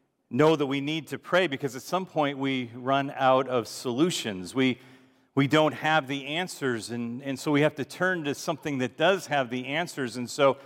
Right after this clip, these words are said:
we instinctually, 'cause God put eternity in our hearts, He, He put Him on our hearts, and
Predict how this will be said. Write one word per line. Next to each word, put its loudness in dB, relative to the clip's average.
we 4
instinctually, 2
'cause -2
God -2
put 0
eternity -4
in 0
our 0
hearts, 2
He, -6
He -8
put 0
Him -4
on 2
our 4
hearts, 4
and -4